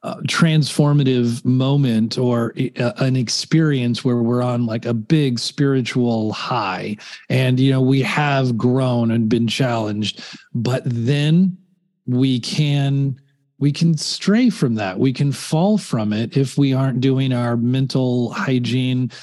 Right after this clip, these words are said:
and we aren't reminding ourselves of our values, um, all the time.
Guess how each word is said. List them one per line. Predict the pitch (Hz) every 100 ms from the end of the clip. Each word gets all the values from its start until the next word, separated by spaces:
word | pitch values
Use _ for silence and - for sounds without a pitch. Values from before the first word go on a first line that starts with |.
| - -
and | 120
we | 123 127
aren't | 127 127 123 117
reminding | 123 120 120 127 131 127 120
ourselves | 123 120 135 123 123 120
of | 117 113
our | 113
values, | 113 120 117 117 113 113 113 110 - - - _ -
um, | 117 113 113 117 113
all | 123 120
the | 110
time. | 101 107 92 - 101